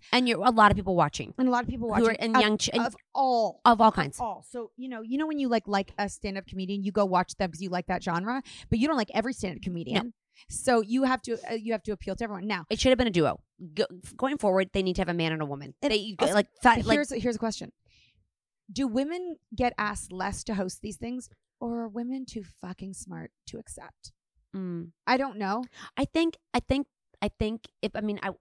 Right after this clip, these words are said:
Speaker 1: I wonder if our team can play the clip before, like, the clip that,
Speaker 2: Mm-hmm.
Speaker 1: that went, went around. I think that, um, even if a woman doesn't wanna host, 'kay? Like, even if, 'cause I hear a lot of people are like, d-,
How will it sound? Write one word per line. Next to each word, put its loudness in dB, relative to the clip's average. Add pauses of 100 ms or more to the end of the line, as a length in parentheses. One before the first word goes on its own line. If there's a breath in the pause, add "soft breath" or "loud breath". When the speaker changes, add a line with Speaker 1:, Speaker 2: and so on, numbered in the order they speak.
Speaker 1:
I 0
wonder 0
if -6
our -2
team -6
can -8
play -2
the -4
clip -6
before, -4
like, -4
the -10
clip -6
that, -2
Speaker 2:
Mm-hmm. -6
Speaker 1:
that 2
went, -2
went -2
around. -2 (500 loud breath)
I 0
think -2
that, -4 (220)
um, -2 (1120)
even 0
if -4
a 2
woman -2
doesn't -4
wanna -4
host, -8
'kay? -8 (120)
Like, -6
even -2
if, -6
'cause -2
I 2
hear 4
a 4
lot 4
of -4
people -4
are 0
like, -2 (120)
d-, -12